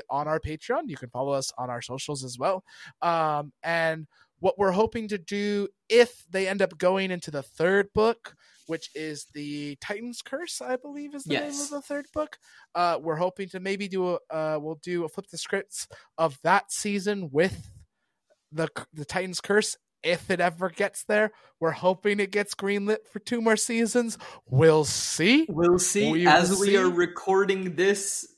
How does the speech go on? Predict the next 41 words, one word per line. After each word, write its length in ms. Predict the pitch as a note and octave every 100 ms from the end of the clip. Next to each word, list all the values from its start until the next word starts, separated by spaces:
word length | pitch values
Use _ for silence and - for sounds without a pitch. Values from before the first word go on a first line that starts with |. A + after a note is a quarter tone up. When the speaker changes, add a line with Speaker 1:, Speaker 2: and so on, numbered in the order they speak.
| _ _ -
Speaker 2:
three 340 | E3+ F3 E3+
episodes 480 | C3 C3 - - B2
have 160 | C3+
come 220 | - - F2
out. 180 | - - _
So 220 | - - E3+
Speaker 1:
Yeah, 200 | B2 -
so 200 | - F3+
we 220 | E3 F#3+ G#3+
don't 320 | A#3+ G#3 G3+
know. 440 | G#3 A#3 C4+ D#4+ _ - - - -
Uh, 420 | E3+ E3+ E3 D#3+ -
but 120 | F#3
Speaker 2:
there's 140 | D3 -
still 220 | E3 D#3+
Speaker 1:
we're 160 | D#3+ G#3
Speaker 2:
a 20 |
lot 200 | D#3+ E3
of 60 | F3+
Speaker 1:
very 180 | F3
Speaker 2:
season 300 | F3 D3+ D#3
one 180 | D3+ D3+
to 60 | D3
come 240 | - C3+
out, 440 | C#3 C#3+ C#3+ - -
so. 340 | - - B2 C3
Speaker 1:
Yeah, 360 | D3 C3+ B2 - _
we're 180 | E3 E3+
very, 520 | D#3 F#3 G3 F#3+ F#3+
uh, 840 | D3+ F3 E3+ E3 D#3+ D#3+ D#3 D3+ C#3+ _ _
we're 120 | D#3+
very 180 | D#3+ F#3
excited 540 | F3 - F#3 F#3+ F#3+
to 160 | - E3
move 260 | F3 G3+ -
into 720 | F#3 F3 - - E3+ E3 D#3+ D#3 - _ -
Suzanne 640 | - G#3 G3+ F#3 G3 G3
Collins' 920 | F#3 - F3+ G3 G3+ G3 F#3 F#3 E3+ - - -
The 300 | C#3 E3+ D#3+
Hunger 340 | D#3+ G#3 G#3
Games, 760 | D3 B2+ A2 D#2+ C#2 G2+ -